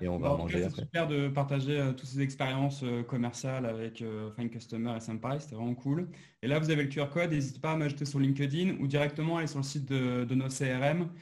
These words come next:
Speaker 2: yodoni de C R M point com. Ça, c'est le nom, le, le site web. Et n'hésitez pas à nous écrire directement sur le chat. Euh, on va vous répondre rapidement et au plaisir, euh,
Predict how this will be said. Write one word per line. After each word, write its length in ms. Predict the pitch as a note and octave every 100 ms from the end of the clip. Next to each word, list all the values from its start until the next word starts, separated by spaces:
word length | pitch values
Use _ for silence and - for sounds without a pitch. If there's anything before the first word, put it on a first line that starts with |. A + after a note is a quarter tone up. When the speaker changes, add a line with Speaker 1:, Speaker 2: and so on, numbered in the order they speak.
| - - -
Speaker 2:
yodoni 400 | C3 C#3 D3 D3
de 80 | C#3+
C 200 | C#3+ C#3
R 120 | C3+
M 320 | C3+ C3 B2+
point 160 | - B2+
com. 280 | C#3+ D#3+ F3+
Ça, 140 | B2
c'est 140 | - B2
le 60 |
nom, 180 | B2 A#2+
le, 300 | G#2+ A2+ A2 -
le 320 | A2 G#2+ G#2+
site 220 | G2+ -
web. 180 | C3+ D3 F#3 -
Et 60 | C#3
n'hésitez 220 | C#3 C#3
pas 140 | D3
à 20 |
nous 120 | D#3 C3+
écrire 220 | - D3+
directement 400 | C3+ C3 C3+ C3
sur 140 | B2+
le 100 | B2+
chat. 340 | B2+ C#3 C#3+ B2
Euh, 280 | A2+ A2 A2 - - _ -
on 60 |
va 80 | B2
vous 100 | A#2+
répondre 320 | A#2+ A#2+ B2+
rapidement 500 | A#2+ A#2+ B2 B2+ C#3+
et 80 | B2
au 60 | A#2+
plaisir, 500 | C3+ B2+ C3 C#3 A#2+
euh, 300 | A#2 A2+